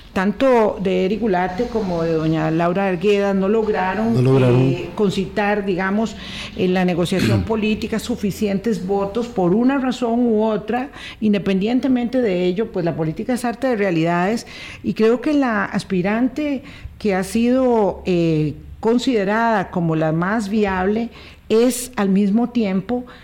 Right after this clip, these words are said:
Speaker 1: la que técnicamente tiene mejores condiciones, más experiencia, ah, sobre todo para recuperar la cohesión a lo interno de la Defensoría, la credibilidad y la reputación, porque la licenciada Katia Rodríguez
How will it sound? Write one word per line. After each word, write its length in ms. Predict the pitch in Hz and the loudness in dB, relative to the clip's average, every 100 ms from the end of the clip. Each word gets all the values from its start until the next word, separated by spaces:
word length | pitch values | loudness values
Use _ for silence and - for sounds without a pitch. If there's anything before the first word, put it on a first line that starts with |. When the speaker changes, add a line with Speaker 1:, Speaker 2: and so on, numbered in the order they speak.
| - - | -20 -4
Speaker 1:
la 240 | 208 185 190 | 0 0 0
que 120 | 175 | -4
técnicamente 880 | - - 220 247 254 233 226 220 247 | -4 0 2 2 0 0 0 0 -2
tiene 420 | 247 240 202 160 | -2 -2 -2 -2
mejores 420 | 180 175 202 208 | -2 -2 -2 -4
condiciones, 1000 | - 247 254 247 269 240 233 247 247 - - 190 | -2 0 2 2 0 0 0 0 -2 -6 -8 0
más 400 | 196 226 247 277 | 2 2 0 -4
experiencia, 960 | 254 - 262 233 233 233 233 277 254 254 - - - - - | -6 -4 0 0 0 0 0 -2 -2 -4 -18 -20 -20 -20 -6
ah, 240 | 196 180 147 | -2 0 0
sobre 320 | 226 185 185 | 0 0 -2
todo 460 | - 220 233 233 | 0 0 2 0
para 280 | 240 220 214 | -2 -2 0
recuperar 1040 | 180 185 214 - 180 170 202 214 226 208 - - - - | -2 -2 -4 -2 0 2 2 2 0 -4 -10 -18 -20 -8
la 140 | 185 | -4
cohesión 680 | - 185 - 240 226 247 233 | 0 0 0 0 2 0 0
a 40 | 190 | 0
lo 100 | 180 | -2
interno 360 | 165 185 190 196 | -2 -2 0 0
de 80 | 185 | 0
la 80 | 180 | -2
Defensoría, 760 | 170 180 160 170 196 208 196 | -2 -4 -2 -2 0 0 0
la 160 | 190 180 | 0 -2
credibilidad 640 | 202 185 185 170 175 175 | 0 0 2 2 2 2
y 40 | 202 | 0
la 120 | 220 | 0
reputación, 680 | 220 202 214 233 - 220 226 | -2 -4 -6 -6 -2 0 0
porque 480 | 220 - 175 170 - | 0 -2 0 0 0
la 120 | 175 | -2
licenciada 760 | 160 147 143 131 180 196 196 - | 0 0 -2 -2 0 0 0 -2
Katia 400 | 190 185 190 180 | -6 -4 -2 -2
Rodríguez 640 | 202 214 185 202 214 214 | 0 0 0 0 0 -2